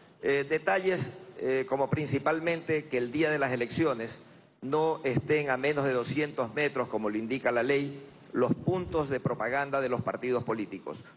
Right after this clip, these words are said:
lo cual fue aceptado y ratificado por todos quienes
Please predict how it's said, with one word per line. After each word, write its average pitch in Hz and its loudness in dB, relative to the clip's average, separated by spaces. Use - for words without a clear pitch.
lo 117 2
cual 151 2
fue 147 0
aceptado 127 0
y 160 2
ratificado 143 0
por 113 0
todos 170 2
quienes 139 0